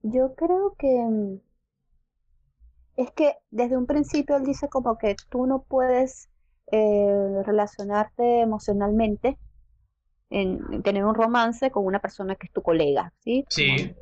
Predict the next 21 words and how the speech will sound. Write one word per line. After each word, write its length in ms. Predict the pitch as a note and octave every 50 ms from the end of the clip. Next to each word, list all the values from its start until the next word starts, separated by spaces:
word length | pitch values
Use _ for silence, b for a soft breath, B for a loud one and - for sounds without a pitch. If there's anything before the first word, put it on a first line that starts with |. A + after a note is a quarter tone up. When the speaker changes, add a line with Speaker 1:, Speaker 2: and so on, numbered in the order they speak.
| - _ _ _ _ _ -
Speaker 1:
colega 640 | - F#3 F3+ F3 E3+ E3+ E3+ - - F3 F#3 F#3 G3 - - -
de, 240 | F#3+ F3+ F3 F3 -
de 100 | - F3
un, 140 | F3 F3+ F3 - - _ - - -
de 160 | F#3+ F#3 F#3+ F3+
un 100 | F#3 F#3
crimen. 560 | - - G#3+ A3+ G#3+ F3+ D#3+ D#3 D#3+ D#3+ E3+ _ _ _ _ _ _ _ _ _ _ _
Entonces, 1000 | - G#3+ G#3+ G#3+ A3 A3 G#3+ G#3+ A3 - A#3 A3+ A3+ A3+ A3+ A3+ A#3 A3+ - - _ _ _ _ _ _ _ _ _ _ _ _ _ _ _ _ _ _ _ _ _ _
eso 220 | - A3 G#3+ G#3+ -
s-, 140 | - - A3+
lo 120 | A3+ G#3+
tiene 260 | G#3+ A#3 G#3+ G#3+ A#3+ -
él, 440 | A#3+ A#3+ A#3 A#3+ A#3+ F#3+ F3 F3 - _ _ _ _ _
¿sabes? 300 | _ - G#3 G3 G#3 G#3+
Muy, 200 | G3+ G#3+ A3 G#3+
muy, 280 | - G#3 G#3+ A3+ A#3+ B3
muy 460 | A3+ A#3 A#3 A#3+ B3 A#3+ A#3+ A#3+ A#3+ -
presente, 580 | - C4 B3 - - B3 B3 B3+ A#3+ - G#3 G3
mantiene 340 | G3 F#3+ G3 - G3+ A3
esa 160 | B3 - - A#3+
convicción 840 | - A3+ G#3+ G3+ F#3+ - - - - A#3+ A3 G#3+ G3+ F#3 F3 G3